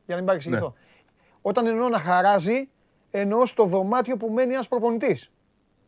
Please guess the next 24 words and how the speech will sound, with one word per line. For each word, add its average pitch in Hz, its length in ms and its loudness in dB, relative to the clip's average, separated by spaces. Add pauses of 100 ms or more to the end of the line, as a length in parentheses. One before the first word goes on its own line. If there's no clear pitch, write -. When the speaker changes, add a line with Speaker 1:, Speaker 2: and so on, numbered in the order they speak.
(540)
Speaker 2:
Ακριβώς, 110 480 -2
εκεί, 110 180 -2
Speaker 1:
Αυτό 113 200 8
βέβαια. 98 360 4
Speaker 2:
εκεί. 131 140 4
Speaker 1:
Είναι 202 100 2
ευτυχισμένος, 214 580 2
εντάξει. 185 580 -2
Speaker 2:
Πολύ, 139 340 8
πολύ 127 260 8
πιστεύω. 117 300 4
Εκεί 120 140 6
εντοπίζεται 175 460 8
και 156 100 4
όλο 175 140 8
το 151 80 4
ζουμί 147 220 4
της 147 100 -8
ιστορίας. 147 380 8
Γιατί, 127 220 4
κοίταξε, 127 340 0
Speaker 1:
Ναι. 92 80 -2
Speaker 2:
η 151 60 8
ΑΕΚ 165 200 8